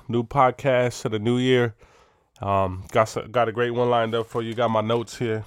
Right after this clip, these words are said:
my cheat sheets, uh, the dirt sheets, what they call it in wrestling. But, you know, just wanna say, um, for all those that watch and, and, and been sticking with me, thank you.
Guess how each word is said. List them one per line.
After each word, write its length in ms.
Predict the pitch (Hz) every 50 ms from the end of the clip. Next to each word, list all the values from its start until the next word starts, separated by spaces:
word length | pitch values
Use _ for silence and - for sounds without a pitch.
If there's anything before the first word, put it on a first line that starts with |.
| - _
my 120 | - 104 101
cheat 320 | - - - 131 120 -
sheets, 560 | - - - 120 110 - - - - - - _ _ _ _ _ _ _ _ _ _ _ _ _ - -
uh, 100 | 104 98
the 80 | 101
dirt 300 | 98 98 117 123 123 -
sheets, 340 | - - - 123 117 107 -
what 80 | 123 113
they 100 | 113 104
call 280 | - - 127 117 113
it 40 | 110
in 80 | 107 107
wrestling. 460 | 110 110 110 - - 107 104 104 101 _ _ _ _ _ _ _ _ _ _ _ _ _ -
But, 340 | 107 104 107 104 98 - _ _ - _ _ _ _ _ _ _ -
you 140 | 117 113
know, 260 | 110 110 107 107 104 104
just 120 | - 110 -
wanna 200 | 123 117 117 113
say, 320 | - - 123 120 120 120
um, 360 | 120 117 113 107 104 101 92 - _ _ _ _ _ _
for 120 | _ 120
all 140 | 120 123 123
those 200 | 123 123 123 120 107
that 120 | 123 113
watch 400 | 107 117 123 123 120 - - -
and, 140 | 123 104 -
and, 200 | - - 110 107
and 200 | 110 117 117 113
been 100 | 110 113
sticking 360 | 110 - - 131 110 117 120
with 140 | 113 127 123
me, 120 | 117 117
thank 280 | 107 - 127 123 117 -
you. 220 | 127 120 113 110